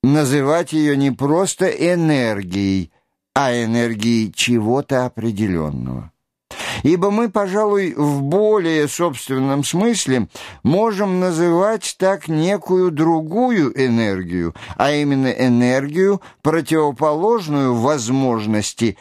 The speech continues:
ведущей в действительность, потому что возможность получает от другого действительное существование.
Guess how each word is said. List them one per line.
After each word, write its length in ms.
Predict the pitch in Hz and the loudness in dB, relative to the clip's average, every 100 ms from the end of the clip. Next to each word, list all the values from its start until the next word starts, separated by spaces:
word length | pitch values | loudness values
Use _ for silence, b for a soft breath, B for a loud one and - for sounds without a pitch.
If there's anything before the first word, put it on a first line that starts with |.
| B | B
ведущей 760 | 117 147 143 135 131 - 139 139 | 0 2 2 0 0 0 0 0
в 100 | 127 | 0
действительность, 1160 | 165 160 - 170 143 98 95 82 69 - - b b | 0 0 0 2 2 0 -2 -2 -2 -6 -12 b b
потому 360 | 113 117 120 120 | 0 0 0 -2
что 180 | - | -2
возможность 1000 | 98 98 87 117 175 214 135 101 90 - b b - | 0 0 0 0 2 0 -2 -4 -4 -12 b b -2
получает 720 | 143 151 139 160 156 143 - | 0 0 0 0 2 -2 -6
от 300 | - 139 113 | -2 -2 -2
другого 760 | 101 143 139 135 190 220 170 123 | -2 0 0 0 2 2 0 -2
действительное 1160 | 104 147 120 - 127 127 139 156 151 151 151 151 | 0 0 0 -2 0 2 2 0 0 0 0 -2
существование. 1160 | 147 147 160 151 165 170 180 175 98 69 50 | -2 0 0 0 0 0 0 -2 -4 -6 -12